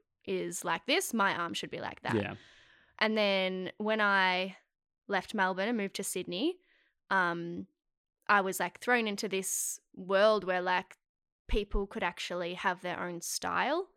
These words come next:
Speaker 1: in a dance. So you'd go and do a class
Speaker 2: Mm.
Speaker 1: and, like, people had their own kind of brand of dancing. Like, it wasn't,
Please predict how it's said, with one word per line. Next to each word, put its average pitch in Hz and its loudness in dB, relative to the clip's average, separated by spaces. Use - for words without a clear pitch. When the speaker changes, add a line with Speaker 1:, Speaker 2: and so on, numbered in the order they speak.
Speaker 1:
in 233 0
a 233 0
dance. 262 0
So 226 -2
you'd 196 -4
go 208 2
and 190 -4
do 175 -6
a 170 -6
class - -2
Speaker 2:
Mm. 113 0
Speaker 1:
and, 208 2
like, 180 -2
people 233 -2
had 202 -2
their 190 -2
own 202 -4
kind 196 -4
of 165 -10
brand 175 -4
of 165 -8
dancing. 185 0
Like, 175 -6
it 165 -4
wasn't, 196 -2